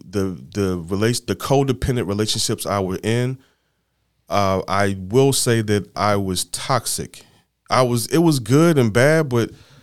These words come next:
I would say looking back, hindsight, I was, I was tox-, I was a toxic person, but I felt like I was toxic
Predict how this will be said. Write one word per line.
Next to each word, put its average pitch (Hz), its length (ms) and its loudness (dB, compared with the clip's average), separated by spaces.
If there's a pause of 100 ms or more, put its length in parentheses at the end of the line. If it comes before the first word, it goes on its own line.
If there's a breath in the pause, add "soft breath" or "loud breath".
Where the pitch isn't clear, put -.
(140 loud breath)
I 123 160 2
would 135 220 2
say 123 340 2
looking 117 440 0
back, 120 260 2 (600)
hindsight, 139 720 0
I 117 160 2
was, 117 280 2
I 110 200 2
was 110 200 0
tox-, 101 380 0
I 107 100 0
was 107 100 0
a 101 60 -2
toxic 92 400 -2
person, 85 440 -6 (680 soft breath)
but 98 140 -2
I 98 100 2
felt 113 300 0
like 101 320 0 (840)
I 104 140 2
was 104 200 -2
toxic 98 640 -2